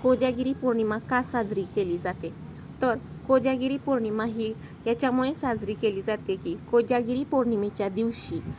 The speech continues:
साक्षात माता लक्ष्मी देवी या चंद्रमंडळामधून पृथ्वीवरती उतरतात आणि मध्यरात्री कोजागृती असे म्हणतात. कोजागृती म्हणजे कोण जागत आहे, त्याला पुढे कोजागिरी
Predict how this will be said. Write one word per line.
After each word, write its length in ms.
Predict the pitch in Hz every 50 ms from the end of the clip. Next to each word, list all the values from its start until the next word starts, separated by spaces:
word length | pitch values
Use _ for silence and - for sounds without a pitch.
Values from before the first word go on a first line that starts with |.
| - - - -
साक्षात 640 | 254 247 247 240 - - - 240 190 190 - - -
माता 380 | 220 214 214 214 - 233 233
लक्ष्मी 540 | 233 240 226 220 220 - - - 233 247 262
देवी 340 | 233 233 220 196 180 185 175 - - - - 202
या 180 | 214 226 202 175 - - - - - - - - - -
चंद्रमंडळामधून 1120 | 262 269 262 262 269 285 277 262 240 233 240 220 214 202 202 202 202 202 196 196 190 196 196 202 - -
पृथ्वीवरती 680 | - 226 220 - - 240 254 254 247 214 - - 220
उतरतात 460 | 208 - 190 - - 170 170 - - - - - - - - - - - -
आणि 320 | - 226 226 226 220 202
मध्यरात्री 920 | 196 208 226 247 226 202 - 269 277 269 254 226 208 - - - - 170 165 - - - - - - - - - - -
कोजागृती 800 | 233 254 269 262 214 254 233 214 196 220 220 208 214 - 202 - -
असे 280 | 202 196 - - 202
म्हणतात. 380 | 196 214 196 196 202 - 160 151 - - - - - - - -
कोजागृती 720 | 262 277 277 233 269 254 233 214 214 220 220 - 233 233
म्हणजे 360 | 226 254 233 214 208 190 175 - - - - -
कोण 340 | 240 262 262 269 269 262 254
जागत 420 | 240 233 208 190 - 196 190 - - -
आहे, 280 | 202 208 - 214 196 - - - - - - - - -
त्याला 300 | - 226 226 226 233 254
पुढे 280 | 269 - - 208 196 190 190 - -
कोजागिरी 580 | 214 214 196 220 208 208 185 180 220 220 -